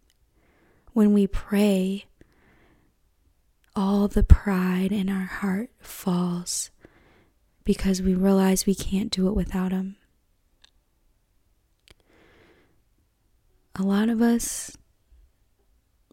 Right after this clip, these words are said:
don't <laughs> pray.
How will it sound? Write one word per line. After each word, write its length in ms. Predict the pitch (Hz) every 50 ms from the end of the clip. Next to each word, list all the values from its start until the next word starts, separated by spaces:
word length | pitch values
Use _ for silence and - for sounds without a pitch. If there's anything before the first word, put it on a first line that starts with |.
| _ _ _ _ _ _ - - _ _ _ _ _ _ _
don't 400 | - 196 185 190 196 190 208 - - _ _ _
<laughs> 240 | _ _ _ _ -
pray. 640 | - 175 180 175 170 - 165 - - - - -